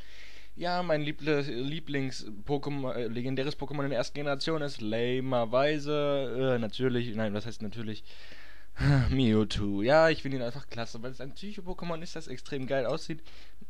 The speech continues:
Ein bisschen cooler ist als Mew irgendwie, ich weiß nicht warum. Keine Ahnung. Ich war nie der Mew-Typ, ich war immer der Mewtwo-Typ. War, frei, weiß nicht. Mewtwo ist einfach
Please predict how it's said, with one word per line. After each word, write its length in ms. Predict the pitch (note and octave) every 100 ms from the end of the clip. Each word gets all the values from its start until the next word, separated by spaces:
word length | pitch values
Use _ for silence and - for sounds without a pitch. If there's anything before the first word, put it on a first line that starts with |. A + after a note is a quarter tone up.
| -
Ein 80 | B2
bisschen 240 | C3 C#3 B2
cooler 240 | C#3 B2
ist 80 | A#2+
als 160 | G2+
Mew 300 | D3 D#3+ D#3
irgendwie, 340 | B2 B2+ B2+ B2
ich 60 |
weiß 140 | A2+ A2
nicht 120 | G2+
warum. 380 | G#2+ C#3+ D3+ C#3+ - - - - -
Keine 240 | - C3+ D#3+
Ahnung. 340 | D3 C#3+ F#2+ - - - - - -
Ich 140 | -
war 80 | C3
nie 100 | D3
der 120 | D#3+
Mew-Typ, 420 | D3 D3+ - A#2+
ich 100 | A2+
war 80 | C#3+
immer 140 | D3+
der 120 | E3 D3
Mewtwo-Typ. 720 | D3 C3+ D3+ C#3+ B2+ G#2 - - - -
War, 160 | C3+ C#3
frei, 220 | D3 C#3 C#3+
weiß 240 | C#3 D#3+ D#3+
nicht. 340 | A#2+ G#2+ - - - - - - -
Mewtwo 400 | D3+ E3 - A#2
ist 120 | G#2+
einfach 300 | - G2+ F#2